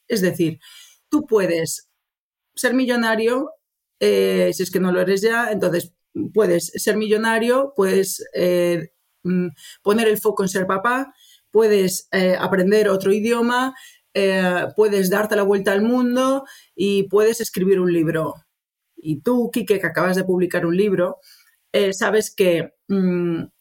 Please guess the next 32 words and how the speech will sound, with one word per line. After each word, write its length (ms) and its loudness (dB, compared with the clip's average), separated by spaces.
de-, 420 -2
de-, 240 -2
requiere 360 -2
mucha 280 -2
dedicación. 500 -2
Por 140 -4
tanto, 220 -2
hasta 160 -4
hace 180 0
nada 300 0
yo 120 2
pensaba 360 0
que 100 0
se 120 -4
podía 280 2
todo, 240 0
pero 180 0
no 140 0
todo 140 -2
al 100 -2
mismo 260 -2
tiempo. 460 -8
Es 100 -4
decir, 280 -2
primero 340 -2
eres 200 -4
padre, 420 -2
luego 220 -2
te 60 -4
haces 160 -8
millonario, 840 0
luego, 420 0